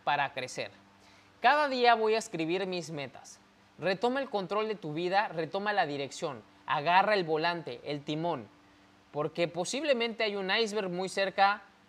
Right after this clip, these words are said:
de tu barco, de la nave que llevas navegando. No te has dado cuenta,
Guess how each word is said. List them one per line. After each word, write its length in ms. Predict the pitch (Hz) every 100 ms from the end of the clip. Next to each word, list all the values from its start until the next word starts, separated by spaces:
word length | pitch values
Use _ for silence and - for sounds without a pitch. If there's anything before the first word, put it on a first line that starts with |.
| _ -
de 240 | 139 160
tu 160 | 160 143
barco, 480 | 175 240 - 120 - -
de 160 | 143
la 120 | 147
nave 300 | 151 175 196
que 160 | 185 151
llevas 300 | 151 165 156
navegando. 600 | 147 143 139 165 151 107 -
No 180 | 131 151
te 80 | 175
has 80 | 170
dado 240 | 180 180
cuenta, 420 | 185 214 214 127